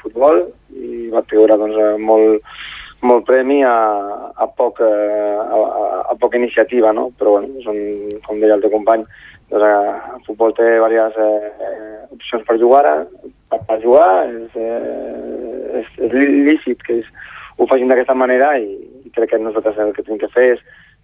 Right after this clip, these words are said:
continuar treballant com estem fent, que ho estem fent mo-, molt bé, però sobretot dir aquests, eh, petits errors de, per exemple, del, del primer gol al, al, al córner i, i del segon gol al quaranta-tres.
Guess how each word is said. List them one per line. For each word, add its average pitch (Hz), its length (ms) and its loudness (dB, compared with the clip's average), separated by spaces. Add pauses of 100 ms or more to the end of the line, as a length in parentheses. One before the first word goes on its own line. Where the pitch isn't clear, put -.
(100)
continuar 123 840 2
treballant 120 380 2
com 113 180 -2
estem 117 240 -4
fent, 139 220 0
que 113 80 -4
ho - 20 -4
estem 110 160 -4
fent 110 140 -2
mo-, 117 260 0
molt 120 160 4
bé, 147 220 6
però 110 160 2 (340)
sobretot 107 380 0 (120)
dir 113 140 -4
aquests, 107 360 -6
eh, 113 200 0 (100)
petits 113 320 0 (360)
errors 120 360 4
de, 110 140 0 (540)
per 110 180 -2
exemple, 110 300 -2
del, 107 280 2
del 107 220 -4
primer 104 220 -6
gol 107 200 0
al, 107 220 -2
al, 113 240 -2 (140)
al - 100 -8
córner 151 480 4
i, 117 100 0 (540)
i - 80 0
del 104 160 0
segon 104 240 0
gol 104 160 2
al 104 140 0
quaranta-tres. 104 480 -6